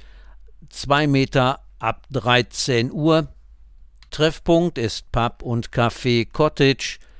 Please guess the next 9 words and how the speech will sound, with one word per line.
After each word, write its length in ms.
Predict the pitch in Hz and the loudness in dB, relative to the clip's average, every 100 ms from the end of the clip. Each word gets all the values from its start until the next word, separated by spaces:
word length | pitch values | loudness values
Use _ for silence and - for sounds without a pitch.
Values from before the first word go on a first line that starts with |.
| - - - | -20 -20 -10
Herzogstraße 1120 | - 151 156 - 170 - - 117 120 123 147 | 0 0 0 -2 -4 -4 -8 -2 0 0 -2
achtundfünfzig 1000 | 143 - 143 123 - 143 135 - - 131 | -2 -2 0 0 0 -2 -2 -8 -6 -2
in 140 | 123 104 | -2 -4
vier 280 | - 143 123 | 0 2 2
sechs 400 | 135 127 - - | 0 -2 -6 -8
zwei 400 | - 147 151 160 | -4 0 0 0
vier 460 | - - 127 127 135 | -6 -4 2 2 2
null 420 | 127 120 113 117 | 0 0 2 2
Bottrop, 800 | 101 98 143 - - 120 113 - | 0 2 2 0 0 0 0 -6